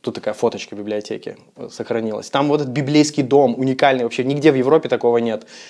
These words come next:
где полностью на фасаде шестнадцатого века, как комиксы, все библейские сцены. Блин, это бомба, и всё сохранилось. Ну ладно, там про ресторанчики, пиво я уже молчу, это всё само собой. Поэтому Гёрлиц или Сгожелец, да, по-польски.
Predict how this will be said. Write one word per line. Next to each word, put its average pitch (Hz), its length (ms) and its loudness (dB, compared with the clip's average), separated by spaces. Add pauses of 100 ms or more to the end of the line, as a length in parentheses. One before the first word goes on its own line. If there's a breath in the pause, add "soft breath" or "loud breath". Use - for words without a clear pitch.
(140 loud breath)
где 135 160 2
полностью 156 400 4
на 117 60 0
фасаде 123 540 0 (100)
шестнадцатого 262 580 0
века, 131 340 2 (260 loud breath)
как - 240 -2
комиксы, 170 480 6
все 139 200 2
библейские 127 460 0
сцены. 120 400 -2
Блин, 107 340 -10
это 104 140 -14
бомба, 104 380 -6
и - 20 -12
всё - 260 -12
сохранилось. 113 600 -12 (680 loud breath)
Ну 143 100 4
ладно, 123 260 6
там 107 120 -8
про 131 120 2
ресторанчики, 151 520 0
пиво 151 220 0
я 117 100 4
уже 113 140 0
молчу, 117 400 -4
это 104 220 -6
всё - 260 -8
само 113 260 -4
собой. 104 340 -10 (280 loud breath)
Поэтому 139 280 2
Гёрлиц 156 420 6
или 123 240 2
Сгожелец, 117 800 0
да, 117 200 -2
по-польски. 107 540 -6